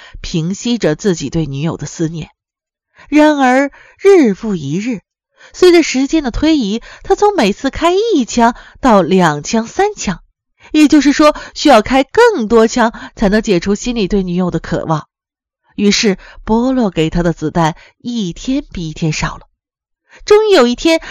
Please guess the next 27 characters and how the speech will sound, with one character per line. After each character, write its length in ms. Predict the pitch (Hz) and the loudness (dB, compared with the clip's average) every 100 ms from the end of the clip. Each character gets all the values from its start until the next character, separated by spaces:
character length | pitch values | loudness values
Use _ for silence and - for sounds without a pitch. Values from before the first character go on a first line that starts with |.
| - | -2
他 120 | 330 | 2
一 120 | 311 | 2
口 180 | 285 208 | 2 2
气 160 | - 247 | 2 0
将 200 | 277 277 | 2 0
所 360 | - 269 262 | 0 2 4
有 180 | 427 466 | 6 4
子 140 | - 202 | 2 0
弹 220 | 233 220 | 0 0
全 400 | - - 190 233 | -4 0 0 2
部 180 | - 403 | 2 2
打 180 | - - | 0 -8
完。 200 | - - _ - | -12 -14 _ -20
可 200 | - 247 | 0 2
是 200 | 240 285 - - | 2 0 -2 -2
令 160 | 330 311 | 0 2
他 80 | |
吃 280 | 320 - 359 | 2 2 2
惊 180 | 339 349 | 2 -2
的 80 | 320 | -2
是， 240 | - 160 _ _ _ - - | -4 -6 _ _ _ -20 -8
女 80 | 381 466 | -2 0
友 80 | 403 | 2
的 140 | 294 320 | 2 2
影 240 | 269 190 | 0 -2
子 180 | 254 247 - - | -2 -2 -6 -4
仍 360 | 226 240 302 | 0 2 0